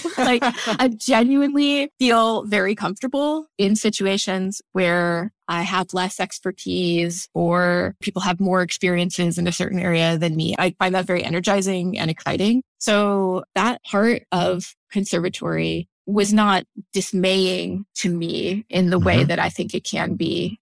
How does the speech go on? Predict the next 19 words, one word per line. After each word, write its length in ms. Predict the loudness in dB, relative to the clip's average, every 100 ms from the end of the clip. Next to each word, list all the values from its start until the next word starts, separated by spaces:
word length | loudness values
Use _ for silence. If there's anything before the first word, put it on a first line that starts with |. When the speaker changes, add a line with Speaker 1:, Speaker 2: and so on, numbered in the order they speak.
| -6
Speaker 1:
for 100 | -2
some 180 | -2 -2
people. 500 | -4 0 2 2 0 -2
It 140 | 0
was 420 | 2 0 -2 -12 -10
exciting. 540 | -8 -2 -2 -2 -8 -12 _
So 120 | 0
I 100 | 4
view 140 | 4 4
that, 200 | 4 2
I 60 |
guess, 260 | 2 0 -2
as 220 | -2 0
a 80 | 0
feature, 380 | 0 -2 0 0
not 220 | 0 -2
a 60 | -4
bug. 340 | -6 -6 -8 -14 -16
<laughs> 160 | -8 -2